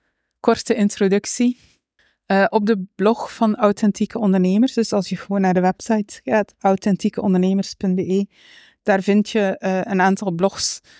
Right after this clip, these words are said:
Het is nog niet volledig, er komen er zeker nog bij, maar daar vind je wel een aantal blogs waarmee dat je een stukje verder kunt verdiepen. Daar vind je ook de link waar dat je zelf je, jouw eigen Human Design Chart kunt opvragen. En dat je zelf wel een keer kunt gaan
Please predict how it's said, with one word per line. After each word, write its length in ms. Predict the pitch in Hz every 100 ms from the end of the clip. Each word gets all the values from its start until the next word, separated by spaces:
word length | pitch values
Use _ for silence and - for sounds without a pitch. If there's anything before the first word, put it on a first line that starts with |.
| _ _ _ _ _ _ _ _ _ _ _ _ _
Het 160 | -
is 40 | -
nog 200 | 208 175
niet 180 | 208 190
volledig, 540 | 185 185 202 226 -
er 140 | 196
komen 280 | - 190 185
er 60 | 180
zeker 340 | - 185 -
nog 180 | 190 165
bij, 260 | 160 185 196
maar 120 | 185
daar 120 | 185
vind 200 | 202 202
je 80 | 226
wel 140 | 202
een 120 | 196
aantal 300 | - 190 214
blogs 280 | 175 190 -
waarmee 400 | 208 180 175 180
dat 140 | 180 170
je 120 | 170
een 80 | 175
stukje 320 | - - 180
verder 280 | 196 190 -
kunt 240 | 240 208
verdiepen. 560 | - 175 208 214 285 302 _ _ _
Daar 120 | - 202
vind 180 | 208
je 80 | 226
ook 160 | 208 196
de 120 | 196
link 360 | 190 185 196 -
waar 300 | 185 175 170
dat 140 | 180
je 340 | 175 175 175 165
zelf 380 | - 175 180 -
je, 220 | - - _
jouw 220 | - 170
eigen 400 | - 185 185 202 180
Human 280 | 202 202 190
Design 340 | 180 180 190
Chart 320 | 196 226 214
kunt 220 | - 220 220
opvragen. 680 | 214 - 214 208 208 240 - _ _ _ _
En 140 | 175
dat 100 | 165
je 60 | 165
zelf 260 | 156 170
wel 120 | 185
een 80 | 185
keer 220 | - 175
kunt 260 | - 180 170
gaan 280 | - 180